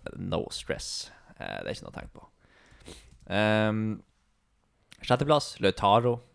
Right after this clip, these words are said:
Bunnsolid. Eh, vært god for Inter i flere sesonger. Vet hva du får.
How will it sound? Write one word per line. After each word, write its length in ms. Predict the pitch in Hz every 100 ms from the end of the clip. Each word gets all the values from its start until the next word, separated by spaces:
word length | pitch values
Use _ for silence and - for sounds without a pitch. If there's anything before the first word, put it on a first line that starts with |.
| _ _ 101
Bunnsolid. 760 | 98 104 - 107 104 104 - - _ - _ -
Eh, 260 | - -
vært 300 | - - - -
god 220 | 92 98
for 220 | - 73
Inter 320 | 87 - -
i 20 |
flere 240 | 78 78 73
sesonger. 500 | - 85 85 87 87 - - - _ _ -
Vet 160 | 95 -
hva 100 | 82
du 80 | 76
får. 380 | 82 85 87